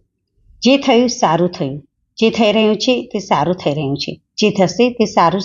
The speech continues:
થશે. તમે ભૂતકાળનો પશ્ચાતાપ ના કરો, ભવિષ્યની ચિંતા ના કરો. વર્તમાન ચાલી રહ્યું છે. તમારું શું ગયું કે જેથી તમે રડો છો? તમે શું લાવ્યા હતા જે તમે ગુમાવી દીધું?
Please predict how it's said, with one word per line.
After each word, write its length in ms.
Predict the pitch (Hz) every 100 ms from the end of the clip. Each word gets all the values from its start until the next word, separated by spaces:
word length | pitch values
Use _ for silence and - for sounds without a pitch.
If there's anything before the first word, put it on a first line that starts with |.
| -
થશે. 380 | 151 - 147 - _ _ _ _ -
તમે 180 | 220 226
ભૂતકાળનો 480 | 202 - 214 202
પશ્ચાતાપ 580 | 214 185 - 214 269 262
ના 120 | 247
કરો, 420 | 247 226 233 233 - _ -
ભવિષ્યની 480 | 190 208 - 214 226
ચિંતા 380 | - 170 190 175
ના 140 | 147
કરો. 380 | 139 147 151 - _ _
વર્તમાન 380 | 196 190 196 226
ચાલી 300 | 214 156 170
રહ્યું 300 | 180 160 156
છે. 300 | - 160 151 _ _ _ _ -
તમારું 340 | 240 254 277
શું 240 | 277 285 220
ગયું 260 | 214 233
કે 180 | 233 240
જેથી 300 | 185 190 233
તમે 320 | 233 220 214
રડો 280 | 170 156 165
છો? 240 | 165 156 147 _ _ _ -
તમે 160 | 247
શું 220 | 262 285
લાવ્યા 340 | 233 185 220 226
હતા 240 | 226 233
જે 180 | 180 202
તમે 240 | 202 208
ગુમાવી 440 | 185 160 156 156 185
દીધું? 360 | 151 151 147